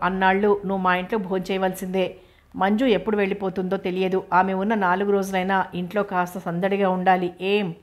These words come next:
"అలాగే ఆంటీ, కానీ చిన్న చిక్కొచ్చింది. మా అమ్మమ్మ కూడా నువ్వన్నట్లే అంటోంది." "అదేం కుదరదయ్యా రవి,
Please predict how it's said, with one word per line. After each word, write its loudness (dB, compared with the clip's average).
"అలాగే 4
ఆంటీ, -2
కానీ 2
చిన్న 0
చిక్కొచ్చింది. -4
మా 2
అమ్మమ్మ 2
కూడా 4
నువ్వన్నట్లే -2
అంటోంది." -4
"అదేం 4
కుదరదయ్యా 0
రవి, 0